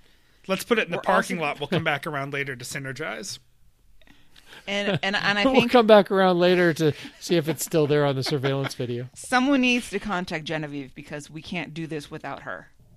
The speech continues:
Speaker 2: Somebody has to get those files off his computer.
Speaker 3: Yes.
Speaker 1: Okay, we're gonna hack the mainframe.
Speaker 3: If not her, who?
Speaker 2: Mm-hmm.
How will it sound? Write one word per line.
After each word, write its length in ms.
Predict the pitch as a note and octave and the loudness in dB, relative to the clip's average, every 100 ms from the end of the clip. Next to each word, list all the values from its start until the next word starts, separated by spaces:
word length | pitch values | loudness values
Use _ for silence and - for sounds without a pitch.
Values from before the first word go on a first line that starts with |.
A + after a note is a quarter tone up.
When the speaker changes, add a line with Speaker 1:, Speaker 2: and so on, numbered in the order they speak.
| _ _ _ - _ _ - | _ _ _ -20 _ _ -14
Speaker 2:
Somebody 380 | - A3+ C4 A3+ | -4 -2 -2 -4
has 180 | G3 - | -6 -8
to 60 | |
get 160 | F3 E3+ | -10 -8
those 200 | D3+ - | -10 -10
files 360 | - D#3 D#3 - | -4 -4 -4 -6
off 220 | D#3+ D#3 | -6 -6
his 120 | - - | -12 -16
computer. 480 | D3+ C3+ B2 F2 _ - - - _ _ _ _ _ _ | -16 -14 -16 -18 _ -20 -20 -20 _ _ _ _ _ _
Speaker 3:
Yes. 580 | C3 C3 A#2 - - - - _ _ _ _ _ - - - - | -4 -2 -2 -6 -14 -18 -20 _ _ _ _ _ -16 -14 -10 -6
Speaker 1:
Okay, 180 | - A#2+ | -4 -6
we're 60 | |
gonna 140 | B2 B2 | -10 -10
hack 280 | - C3+ - | -10 -12 -12
the 80 | |
mainframe. 480 | C3 B2+ B2+ - C3 | -12 -10 -10 -8 -4
Speaker 3:
If 60 | D#3+ | 2
not 200 | E3 D3+ | 4 4
her, 220 | D#3+ D3+ | 4 4
who? 360 | C#3 D3+ C#3+ - _ _ _ _ F3+ | 4 4 2 -2 _ _ _ _ -18
Speaker 2:
Mm-hmm. 340 | F3 F3+ | -16 -14